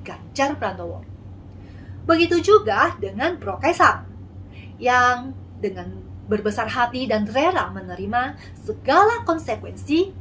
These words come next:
hujatan, dan sindiran atas keputusannya menerima mandat sebagai ketum dari P S I. Semua itu dilakukan demi menyatukan kaum nasionalis dan demi terciptanya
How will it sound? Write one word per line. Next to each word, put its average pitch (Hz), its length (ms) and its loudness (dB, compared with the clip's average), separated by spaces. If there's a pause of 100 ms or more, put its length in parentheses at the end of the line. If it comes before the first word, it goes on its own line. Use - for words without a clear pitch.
(260)
hujatan, 233 720 -2
dan 202 160 4
sindiran 220 640 0 (320)
atas 269 480 0
keputusannya 208 840 -6 (280)
menerima 190 560 -6
mandat 202 480 0 (240)
sebagai 220 480 -6
ketum 370 400 -2
dari 180 320 -8
P - 80 -14
S 294 160 0
I. 302 160 -2 (1120)
Semua 320 400 4
itu 226 320 2
dilakukan 220 720 -4
demi 214 240 -4
menyatukan 262 880 -4
kaum 285 240 2
nasionalis 277 720 -2 (400)
dan 320 240 8
demi 254 320 -2
terciptanya 226 800 -8